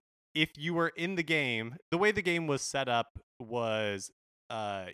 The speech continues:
you would fly to different, you could fly to different real life locations. There might be, like, San Francisco, New York City, Paris, Tokyo, and, uh, with this integration, if it was sunny in Paris but raining in New York,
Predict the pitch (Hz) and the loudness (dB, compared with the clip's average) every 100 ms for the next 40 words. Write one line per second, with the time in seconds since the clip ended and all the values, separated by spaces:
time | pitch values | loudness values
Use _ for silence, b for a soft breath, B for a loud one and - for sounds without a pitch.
0 | - 127 139 127 - - 127 131 131 135 | -8 -2 0 -2 -4 -4 0 0 -2 -4
1 | 127 - 120 110 - _ _ _ 135 170 | -4 -4 -6 -8 -20 _ _ _ -4 -4
2 | - 151 147 139 131 135 104 98 113 123 | -2 0 0 -2 -6 -8 -10 -8 -2 0
3 | 117 107 107 120 104 110 98 95 90 110 | 2 0 -2 -6 -6 -6 -8 -12 -10 -6
4 | 104 101 113 101 95 151 143 - 214 - | -4 -4 -4 -10 -10 -10 -10 -8 -10 -6
5 | 143 127 104 120 170 165 - 180 131 98 | -2 -2 -2 -4 -4 -2 -4 -4 -4 -8
6 | - 185 165 107 - _ _ _ - 220 | -6 -2 -2 -2 -8 _ _ _ -2 0
7 | 175 135 113 98 90 _ _ _ _ 143 | 0 -2 -2 -2 -6 _ _ _ _ 2
8 | 143 127 117 113 - _ _ _ _ _ | 4 6 4 0 -10 _ _ _ _ _
9 | - 117 110 101 95 123 151 156 165 131 | -2 0 2 0 -2 -2 -2 -2 -4 -6
10 | 123 131 127 113 107 120 113 107 101 - | -2 -2 -2 -4 -6 -6 -4 -6 -6 -12
11 | - - 156 156 151 135 - 143 127 113 | -14 -4 -2 -2 -4 -6 -6 -4 -2 -4
12 | - 113 110 110 127 123 120 110 104 120 | -8 -8 -4 -4 -4 -4 -4 -4 -2 2
13 | 147 107 - | 4 2 -2